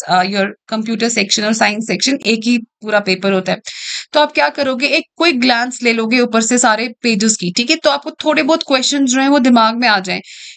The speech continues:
क्योंकि कई बार क्या होता है questions की repetition होती है किसी एक form में, ठीक है,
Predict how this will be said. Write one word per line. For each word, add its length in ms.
क्योंकि 220
कई 240
बार 180
क्या 160
होता 200
है 40
questions 460
की 100
repetition 540
होती 260
है 60
किसी 260
एक 160
form 220
में, 180
ठीक 160
है, 100